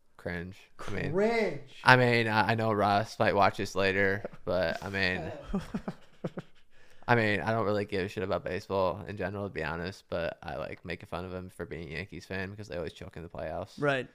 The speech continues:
Speaker 1: And,
Speaker 2: Always.
Speaker 1: and when you and I went to Goodwill and bought that Red Sox picture, <laughs>
Speaker 2: <laughs>
Speaker 1: that
Speaker 2: He
Speaker 1: was
Speaker 2: took it
Speaker 1: so
Speaker 2: down.
Speaker 1: funny.
Speaker 2: So
Speaker 1: Yeah.
Speaker 2: Jake, Jake bought a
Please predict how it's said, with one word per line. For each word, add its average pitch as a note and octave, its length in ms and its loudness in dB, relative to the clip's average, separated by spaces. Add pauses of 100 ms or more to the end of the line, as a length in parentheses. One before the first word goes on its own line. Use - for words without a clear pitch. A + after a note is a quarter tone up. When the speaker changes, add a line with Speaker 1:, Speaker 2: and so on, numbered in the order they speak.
(100)
Speaker 1:
And, A2+ 300 4
Speaker 2:
Always. G#2+ 120 -4
Speaker 1:
and A2+ 360 2
when G#2+ 160 -2
you G#2 160 0
and G2 80 2
I G2 100 6
went G2+ 200 0
to A2+ 80 -4
Goodwill G2 360 2
and G2 140 -2
bought G2+ 180 2
that D#2+ 160 2
Red E2 160 0
Sox G2 400 -2
picture, G#2+ 540 0 (200)
<laughs> - 140 -14
Speaker 2:
<laughs> - 220 -2
Speaker 1:
that A2+ 200 8
Speaker 2:
He - 360 10
Speaker 1:
was C3 100 4
Speaker 2:
took F3+ 140 10
it E3+ 80 4
Speaker 1:
so C3 160 12
Speaker 2:
down. G3 100 10
Speaker 1:
funny. A#2 800 6
Speaker 2:
So F#3+ 160 10
Speaker 1:
Yeah. G#2+ 240 8
Speaker 2:
Jake, F#3 440 8
Jake F#3 300 10
bought D3+ 340 10
a C#3 400 2